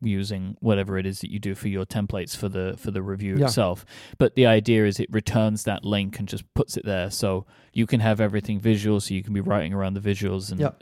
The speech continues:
Speaker 1: I can imagine, I can understand how that would not just speed up the process, but also just, like, make more sense visually to you
Speaker 2: Yeah.
Speaker 1: as you're writing.
Speaker 2: Yeah,
Speaker 1: That's really
Speaker 2: exactly.
Speaker 1: cool, man.
Speaker 2: Yes.
Speaker 1: Mm. I can see why you like
Speaker 2: And
Speaker 1: Obsidian.
Speaker 2: But speaking of that,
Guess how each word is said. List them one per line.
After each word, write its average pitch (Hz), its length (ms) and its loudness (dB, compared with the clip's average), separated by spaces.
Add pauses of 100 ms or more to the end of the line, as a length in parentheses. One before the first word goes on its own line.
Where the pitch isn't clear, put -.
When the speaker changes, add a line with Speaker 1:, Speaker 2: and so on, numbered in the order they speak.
Speaker 1:
I 113 80 0
can 131 160 2
imagine, 131 460 4
I 120 100 4
can 131 160 0
understand 117 460 0
how 104 140 -2
that 104 220 0
would 101 220 -2 (1040)
not 170 240 2
just 180 220 2
speed 156 260 4
up 143 160 2
the 156 80 -4
process, 147 560 2
but - 140 -8
also 107 340 -2
just, - 240 -8
like, - 140 -10
make 110 340 -2
more 107 340 4
sense - 880 -2
visually 117 560 4
to 127 160 -2
you 107 220 6
Speaker 2:
Yeah. 123 100 4
Speaker 1:
as 104 240 -2
you're 104 100 2
writing. 95 580 -2 (800)
Speaker 2:
Yeah, 143 120 0 (240)
Speaker 1:
That's - 140 -6
really 160 40 -2
Speaker 2:
exactly. 139 320 0
Speaker 1:
cool, 87 180 -6
man. 143 120 2
Speaker 2:
Yes. - 180 -4 (240)
Speaker 1:
Mm. 92 340 -10
I 117 60 -6
can 151 140 -2
see - 160 0
why 208 100 6
you 123 140 4
like 98 240 0
Speaker 2:
And 165 80 6
Speaker 1:
Obsidian. 92 400 -4 (1300)
Speaker 2:
But 170 260 4
speaking 226 380 4
of 131 120 4
that, 113 280 0